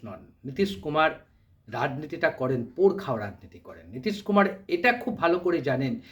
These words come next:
যে, "বিহারের শেষ কথা আমিই বলবো, আমার বাইরে কেউ বলবে না।" এখন নীতিশ কুমার,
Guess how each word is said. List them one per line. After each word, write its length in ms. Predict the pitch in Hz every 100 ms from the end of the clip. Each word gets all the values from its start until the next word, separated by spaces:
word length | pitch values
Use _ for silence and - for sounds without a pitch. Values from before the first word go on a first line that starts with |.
| - -
যে, 120 | 170
"বিহারের 640 | - - 170 147 240 311
শেষ 340 | - 226 208 -
কথা 260 | 196 196
আমিই 320 | 208 120 151 143
বলবো, 380 | 117 101 101 - -
আমার 260 | - 147 175
বাইরে 340 | - 113 127
কেউ 200 | 135 127
বলবে 320 | 113 98 87 98
না।" 100 | - - _ _ _ _ - -
এখন 260 | 233 311
নীতিশ 280 | 277 302 320
কুমার, 300 | - 285 285